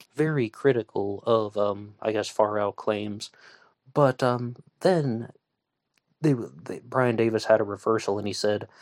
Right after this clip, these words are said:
that he wanted to give the Stones Unturned podcast another chance. So he listened to a different episode one day,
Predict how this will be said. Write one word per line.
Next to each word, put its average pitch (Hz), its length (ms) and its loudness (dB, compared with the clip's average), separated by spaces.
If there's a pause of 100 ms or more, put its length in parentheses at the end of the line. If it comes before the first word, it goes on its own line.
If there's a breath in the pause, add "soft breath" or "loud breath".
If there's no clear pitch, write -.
(240 loud breath)
that 123 260 2
he - 220 -8
wanted 196 380 0
to 135 100 0
give 117 360 0
the 95 100 -2
Stones 117 400 0
Unturned 110 480 -2
podcast 98 720 0
another 110 380 -2
chance. 101 600 -8 (320 loud breath)
So 127 260 2
he 120 280 -2
listened 139 360 -2
to 117 160 0
a 101 80 0
different 110 400 0
episode 101 680 -2
one 104 180 -4
day, 98 260 -4